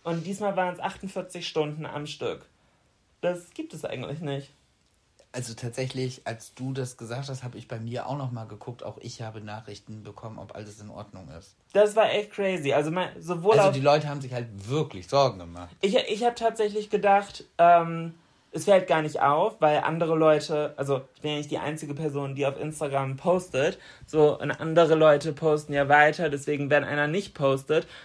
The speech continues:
Speaker 1: dann ist er halt einfach hinten im Algorithmus verschwunden. So, aber nee, <laughs> vielen von euch war es aufgefallen und viel lustiger, also, sorry, ich möchte euch nicht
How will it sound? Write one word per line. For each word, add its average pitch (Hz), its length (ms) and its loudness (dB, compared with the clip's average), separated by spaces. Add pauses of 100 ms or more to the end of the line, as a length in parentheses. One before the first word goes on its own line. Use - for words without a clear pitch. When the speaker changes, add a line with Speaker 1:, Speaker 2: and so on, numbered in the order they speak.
(220)
Speaker 1:
dann 143 260 4
ist 151 180 -4
er 147 140 6
halt 143 140 0
einfach 139 440 -2
hinten 160 460 0
im 120 100 -6
Algorithmus 139 720 -4
verschwunden. 143 880 -2 (320)
So, 143 220 4
aber 147 540 0
nee, 190 400 0 (360)
<laughs> - 400 -14
vielen 233 320 2
von 208 160 0
euch 190 200 -2
war 170 100 8
es 165 100 -2
aufgefallen 135 600 -2
und 139 180 -6
viel 165 140 0
lustiger, 165 560 0 (240)
also, 131 240 -2 (340)
sorry, 135 300 -2
ich 135 120 -12
möchte 131 280 -8
euch - 160 -14
nicht 135 200 -12